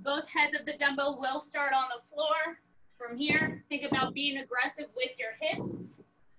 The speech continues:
And in one fluid motion, that dumbbell should be up overhead. You all are alternating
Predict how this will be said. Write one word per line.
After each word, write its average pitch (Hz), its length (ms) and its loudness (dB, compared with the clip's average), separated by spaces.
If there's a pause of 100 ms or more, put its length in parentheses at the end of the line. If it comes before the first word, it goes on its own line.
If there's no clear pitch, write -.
(320)
And 240 440 -2 (380)
in 294 220 4
one 311 340 4
fluid 330 360 -2
motion, 339 480 4
that 269 220 8
dumbbell 285 320 4
should - 180 -8
be 285 260 -2
up 277 160 2
overhead. 269 720 4 (340)
You 240 140 -10
all 269 400 4
are 277 220 4 (160)
alternating 294 760 -2